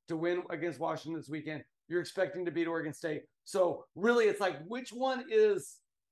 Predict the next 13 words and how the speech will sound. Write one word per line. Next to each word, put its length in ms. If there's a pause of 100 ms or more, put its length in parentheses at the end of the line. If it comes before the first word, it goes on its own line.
(260)
m-, 160 (340)
the 140
least 640
painful 640
loss 580 (400)
for 100
you 220
guys, 340
is 120
to 120
lose 420
to 120
Washington 840